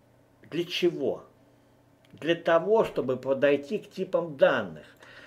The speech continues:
Вы знаете, я щас чуть-чуть расскажу. Это, Денис, для вас, потому что мне всегда потом поступает куча писем, «Бовсуновский, ты там придурок» и всё прочее. Ну,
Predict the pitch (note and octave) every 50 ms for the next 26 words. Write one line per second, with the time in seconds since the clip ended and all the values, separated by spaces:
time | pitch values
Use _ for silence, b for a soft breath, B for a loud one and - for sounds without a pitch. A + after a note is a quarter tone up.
0 | B B B - B2 A#2 D3 G3+ A3 G#3+ - - - B2 A#2 C#3 D3 - - -
1 | A#2 - - - - E3 - - C3+ B2 - - - D3 D3+ D3 A3+ B3 A#3+ A3+
2 | - - _ - - - D#3 D#3 D3+ - D3 C#3+ C#3+ - - C3 A#2 C#3 E3+ F3
3 | E3 C3 G#2 G#2+ A2+ A#2+ B2 D3 G3+ G#3 G3+ - - - A#2+ - C#3+ D3 E3 E3
4 | - - - C#3 D3 E3+ F3+ D#3 - - - B2+ B2+ C3 C3+ B2 A#2 A2+ - -
5 | - - _ - - - - - - - - - C3 - D#3+ C#3 A#2+ - - -
6 | - D#3+ - - D#3 D3 - - - - - D#3 - - - - - - A3+ A3
7 | - - D#3+ C#3 A#2 - G3+ - - - E3+ F3+ G3+ A3 A3 F#3 - - - -
8 | - - - - - - G#2 - - - - D3 F#3 F#3 F3 - - A#3+ A3+ G#3+
9 | F#3 D#3 - - B2 - - - C#3 C#3 - F3+ G#3+ A3 G3 - - - D#3 C3+
10 | - D#3+ B B B B B B B - D#4 G#4+